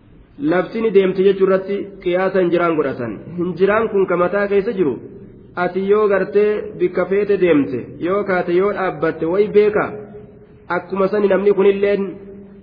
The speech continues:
Dachintu waan isarra guddoo taatee jirtuuf jecha isaan deemuu fi isaan dhaabbatuu hin beeku jedhan. Maaf hin beeyne kun hogguu dachiin sosoote, dachiin sosoote jennee himuutti hin jirru.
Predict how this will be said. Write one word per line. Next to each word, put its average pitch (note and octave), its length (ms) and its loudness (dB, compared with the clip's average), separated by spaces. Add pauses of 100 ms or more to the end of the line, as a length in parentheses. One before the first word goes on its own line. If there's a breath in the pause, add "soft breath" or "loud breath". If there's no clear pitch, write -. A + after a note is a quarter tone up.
(160)
Dachintu F#3+ 500 2
waan G3 220 2 (240)
isarra F#3+ 260 0
guddoo G3 320 2
taatee F#3 340 0
jirtuuf E3+ 300 -2
jecha F#3+ 340 0
isaan E3 260 -2 (120)
deemuu F#3 360 0
fi G3 80 -2 (120)
isaan F3 280 -2
dhaabbatuu F3 520 -2
hin F3 120 0
beeku F3+ 320 0
jedhan. A#2+ 160 -4 (1400)
Maaf G3+ 240 0
hin G3+ 180 -2
beeyne G3+ 280 6
kun G#3 140 0
hogguu G3 280 0
dachiin G3+ 280 0
sosoote, F3 360 -2
dachiin F3+ 260 -2
sosoote F#3+ 340 0
jennee F#3 220 2
himuutti G3 240 2
hin F#3+ 80 -4
jirru. F3+ 200 2